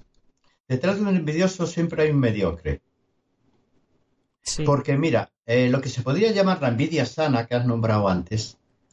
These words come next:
Speaker 1: la diferencia entre la envidia sana, que es el que tiene una envidia sana hacia un hermano, no desea que el hermano se hunda, no desea que el padre o la madre se hundan en el trabajo, no. Lo que él,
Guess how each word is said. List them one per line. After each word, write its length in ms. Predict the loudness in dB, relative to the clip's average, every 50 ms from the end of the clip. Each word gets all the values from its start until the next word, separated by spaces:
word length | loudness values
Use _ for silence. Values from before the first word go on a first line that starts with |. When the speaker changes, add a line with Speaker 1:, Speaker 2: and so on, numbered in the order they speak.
| -20 -20 -20 _ _ _
Speaker 1:
la 80 | -2 0
diferencia 640 | 0 0 0 0 0 2 2 2 0 -2 -2 0 0
entre 320 | 0 0 -2 -2 -4 -2
la 80 | 0 0
envidia 340 | 2 2 2 2 2 0 0
sana, 420 | -2 -2 0 2 2 2 0 0
que 240 | -4 -8 -10 -10 -2 0
es 320 | 2 2 2 0 -4 -8 _ _ _ -20 -20 -20 -20 _ _ _ _ _ -2
el 320 | 2 2 4 2 2 0
que 140 | -2 -4 -2
tiene 200 | 0 2 2 2
una 140 | 4 2 2
envidia 340 | 2 2 2 2 2 2 0
sana 420 | 0 -2 -2 0 2 2 2 0
hacia 280 | -2 -4 -8 -4 -2 0
un 140 | 2 2 2
hermano, 680 | 2 2 2 2 2 2 2 2 0 -2 -4 -6 -10 _ _ _ _ _ _ _ _ _ _ _ _ _ 0
no 120 | 2 4
desea 340 | 4 2 2 0 -2 -2 -2
que 100 | -2 0
el 60 | 0
hermano 360 | 2 2 2 2 0 0 0 -2
se 200 | -4 -4 -2 0
hunda, 420 | 0 2 0 0 -2 -4 -6 -10 _ _ _ -2
no 80 | 0
desea 300 | 0 0 2 0 -2 -2
que 80 | 0 0
el 180 | 0 0 0
padre 380 | 0 0 0 2 2 0 0 0
o 40 | 0
la 140 | 2 2 2
madre 320 | 2 2 0 0 -2 -4
se 200 | -6 -4 -2 -2
hundan 460 | 0 0 0 0 0 0 -2 -4 -4 _ _ -2
en 120 | 0 0
el 140 | 0 0 0
trabajo, 680 | -2 0 2 4 4 2 2 0 -2 -8 -8 -8 -10 _ _ _ _ _
no. 340 | 0 2 2 2 0 -2 -10 _ _ _ _ _ -20 -20 -20 -20 -20 _ _ _ _
Lo 260 | -2 0 2 2 2 2
que 160 | 0 2 2
él, 240 | 2 0 -4 -6